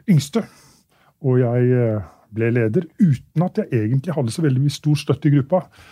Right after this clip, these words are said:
Dette var, eh, eh, dette var i en sammenheng hvor jeg ble utnevnt, eh, utenfra av noen som ikke de ansatte hadde noen påvirkning på.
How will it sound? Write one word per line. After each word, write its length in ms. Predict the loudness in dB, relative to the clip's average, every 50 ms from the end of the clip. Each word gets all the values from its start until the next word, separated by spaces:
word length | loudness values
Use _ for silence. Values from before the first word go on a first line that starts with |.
| -20 -20 -20 -20 -8 _
Dette 260 | -4 -2 -2 -2 0
var, 260 | 2 2 4 4 4
eh, 480 | 2 2 2 2 2 2 0 0 -2 -6 -8 -12 -18 -20 -20 -20 -12 -6
eh, 380 | -2 0 2 2 2 2 0 0
dette 260 | 0 -2 -2 0 0
var 200 | 0 0 2 2 2
i 60 | 2
en 120 | 2 2 2
sammenheng 360 | 0 0 0 0 0 0 2
hvor 100 | 2 2
jeg 100 | 2 2
ble 240 | 2 0 0 0 -2
utnevnt, 560 | -2 -2 0 0 2 2 2 0 -2 _ 0 2
eh, 380 | 4 4 4 4 2 0 -4 -8 -16 -20 -20 -20 -6 _ 2
utenfra 580 | 4 4 4 4 2 2 4 2 2 2 0 -6 -10 _ _ _ -20 -20 -20 -20 -20 -20 _ -2
av 400 | 0 2 2 2 2 2 4 4
noen 240 | 4 4 2 2 0
som 140 | -2 -4 -4
ikke 840 | -4 -6 -6 _ _ -2 0 2 4 4 4 4 2 2 0 -2 -4 -8 -12 -12 -6
de 100 | -2 -2 0
ansatte 360 | 0 0 0 0 0 0 2 2
hadde 140 | 2 4 4
noen 140 | 2 2 2
påvirkning 440 | 2 0 0 0 0 0 0 0 0
på. 140 | -2 -4